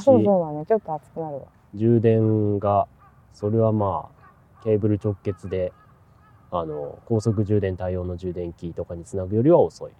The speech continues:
Speaker 1: うん。
Speaker 2: けど、こう、ポンって置いて充電できるっていうところが便利だねっていう。
Speaker 1: そうだね。
Speaker 2: 六位ですね、これは。で、五位が、
Speaker 1: はい。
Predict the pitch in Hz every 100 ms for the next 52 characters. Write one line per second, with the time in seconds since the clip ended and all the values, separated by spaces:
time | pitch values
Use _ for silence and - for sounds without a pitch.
0 | - 214 185 143 - _ _ _ _ _
1 | _ _ _ _ _ 135 117 101 90 87
2 | - - _ _ _ 143 143 - 107 98
3 | 95 120 98 98 90 87 - 95 87 98
4 | 90 95 104 107 110 104 85 80 85 104
5 | 117 - 90 78 - - - - - 262
6 | 202 160 160 160 156 - - - - -
7 | - 98 95 90 78 - 98 95 73 -
8 | - - - - - _ _ _ - -
9 | _ - - _ _ _ _ _ _ _
10 | _ - 87 127 143 98 98 92 - _
11 | - 208 208